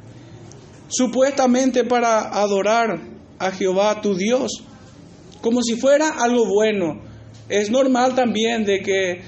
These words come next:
esta generación mala y perversa, integrada por impíos, por incrédulos, llamen a lo malo bueno,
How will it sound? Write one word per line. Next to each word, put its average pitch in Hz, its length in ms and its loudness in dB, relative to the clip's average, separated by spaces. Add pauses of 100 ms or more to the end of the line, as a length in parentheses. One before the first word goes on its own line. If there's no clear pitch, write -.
(140)
esta 214 300 -2
generación 233 540 0
mala 226 260 0
y 220 80 -4
perversa, 202 680 0 (560)
integrada 175 600 2
por 175 320 0
impíos, 180 600 -2 (560)
por 190 140 -2
incrédulos, 208 680 0 (800)
llamen 240 560 0
a 226 100 -2
lo 220 140 0
malo 247 400 0 (280)
bueno, 175 420 -4